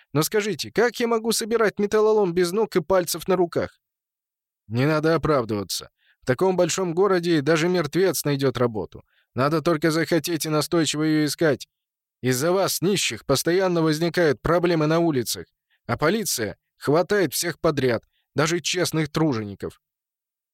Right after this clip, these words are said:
«О, господин, ну как люди без нищих очистятся от грехов?» «О чем ты? Нам воды бы найти, чтоб помыться!» Спор становился все жарче. Нищий пронзительно визжал, сборщик металлолома орал в ответ.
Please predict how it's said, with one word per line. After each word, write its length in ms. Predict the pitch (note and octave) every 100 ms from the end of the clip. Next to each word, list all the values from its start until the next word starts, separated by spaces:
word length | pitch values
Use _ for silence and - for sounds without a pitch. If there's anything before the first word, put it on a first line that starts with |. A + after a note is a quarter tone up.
| -
«О, 320 | C#3 G#3+ A3+
господин, 540 | A3+ G3+ A3+ G3 F#3+
ну 120 | F#3+ G3
как 220 | A#3+ A#3+
люди 240 | A3+ A3
без 200 | G#3 G#3
нищих 380 | A3 A3+ - G3
очистятся 640 | G#3 - A#3 - F#3 -
от 80 | F#3
грехов?» 440 | D#3+ A3 - F3+ - _ _ _ _ -
«О 100 | G#2+
чем 300 | - F3 C3+
ты? 160 | G#2+ - _ _ _
Нам 220 | A#2 D#3 E3+
воды 280 | F#3 G3+
бы 100 | F#3
найти, 480 | F#3 F3+ D#3+ D#3+ C3+ _
чтоб 280 | - E3+ D3
помыться!» 540 | F3+ F#3 E3 - - - _ _ _ _ _ -
Спор 460 | - - C#3+ F3+ -
становился 720 | - C#3 C3+ B2 C#3 C3+ C3+
все 260 | - C3 B2
жарче. 500 | G#2+ G#2+ - - - _ _ _ _ _ _ -
Нищий 460 | D#3+ F3 - E3
пронзительно 760 | D3 D3 D3 C3+ F#3 - D3 C3+
визжал, 580 | C3 C3 B2 D3+ F3+ F#3+ _ _ -
сборщик 540 | G#2+ A2 E3 - C#3+
металлолома 640 | D3 C#3+ C3+ C#3 D#3 C3+ C3
орал 240 | C3+ C#3+
в 80 | B2+
ответ. 420 | B2 G#2+ F#2 _